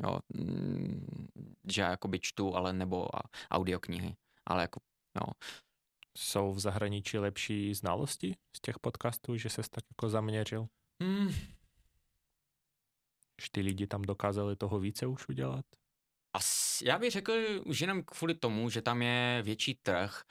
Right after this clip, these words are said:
Speaker 1: tak v zahraničí ano. Jo, vlastně to je jenom kvůli tomu, že je vyšší, větší globální kupní síla, jako jednoduše. Já si nemyslím, že máme, jakože Češi jsou nějací horší podnikatelé nebo tak dále, prostě seš na menším trhu. Jo,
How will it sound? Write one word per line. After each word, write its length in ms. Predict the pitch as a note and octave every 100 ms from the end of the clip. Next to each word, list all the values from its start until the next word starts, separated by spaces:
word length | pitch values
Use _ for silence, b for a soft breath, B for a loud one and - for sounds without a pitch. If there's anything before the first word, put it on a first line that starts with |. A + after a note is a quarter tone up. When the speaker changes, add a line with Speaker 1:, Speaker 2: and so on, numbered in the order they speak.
| B -
Speaker 1:
tak 140 | A#2
v 40 | G2
zahraničí 580 | G#2+ A2 G#2+ G#2 -
ano. 300 | F2+ F#2 F2 F#2 _ _ -
Jo, 180 | G#2 A2+
vlastně 400 | A#2 - A#2+ A#2+ B -
to 80 | B2
je 20 |
jenom 140 | C3
kvůli 180 | C3 C3+
tomu, 160 | B2 B2+
že 100 | B2+
je 160 | B2+
vyšší, 280 | A#2+ A#2 -
větší 300 | A2 A2+ -
globální 400 | - A#2 A2+ A#2
kupní 260 | - A2+ G#2+
síla, 420 | - F2 F2 F2+ _
jako 160 | F#2+ G2
jednoduše. 400 | G2 F2+ F#2+ F#2+
Já 80 | F2+
si 120 | G#2+
nemyslím, 260 | G#2 G#2+
že 100 | G#2
máme, 340 | G2+ F#2+ G2 F#2+ B B -
jakože 320 | G2 G2 F2+ - _ -
Češi 260 | G2+ - F#2
jsou 200 | F2+ F2+
nějací 300 | F2+ F#2 F#2+
horší 240 | F#2+ -
podnikatelé 420 | G2 G2 G2+ F#2+
nebo 180 | G2 G2
tak 140 | F#2+
dále, 240 | F#2+ G2 A2
prostě 440 | - A#2 - - A#2
seš 180 | A#2+ A#2
na 100 | A2+
menším 300 | A#2 - A#2
trhu. 280 | A#2 G2+ - B B B - F2+
Jo, 240 | F#2 G#2+